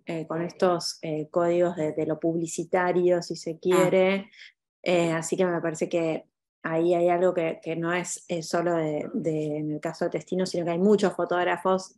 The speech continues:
Speaker 1: que muchas veces se los, se los critica, ¿no? Se les entra como por este lado de la, de la estetización, em, casi como comer-, comercializ-, comercializando como cierto imaginario.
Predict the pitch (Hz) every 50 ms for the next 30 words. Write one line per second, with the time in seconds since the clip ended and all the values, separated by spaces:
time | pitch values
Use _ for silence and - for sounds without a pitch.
0 | _ - 202 196 196 190 190 180 175 180 185 190 190 185 190 180 170 170 165 170
1 | 165 160 - - - - - - - _ - - - 170 180 - - 180 180 185
2 | - 190 190 185 185 202 185 185 190 190 190 190 190 190 202 185 185 180 - 185
3 | 190 185 190 190 185 180 180 175 - 185 180 180 - - 190 180 185 180 180 180
4 | 180 180 170 165 160 160 160 156 - 185 - 170 190 - - 185 170 - 180 160
5 | - - 175 165 - - - 190 190 190 185 185 185 185 190 190 190 190 _ -
6 | - - - - - _ - - - 180 180 160 156 160 156 156 156 156 151 151
7 | 147 147 151 - - - - 180 165 160 - - 175 - 170 156 - 208 196 -
8 | 156 156 151 147 - - - - 156 165 156 156 - - 175 156 160 170 160 -
9 | - - - _ _ _ - 175 160 165 160 160 - 175 170 170 165 - - -
10 | 180 175 175 175 175 175 175 175 175 175 160 160 151 151 160 - 165 156 - 175
11 | 160 160 156 156 - - 160 156 151 151 151 151 147 -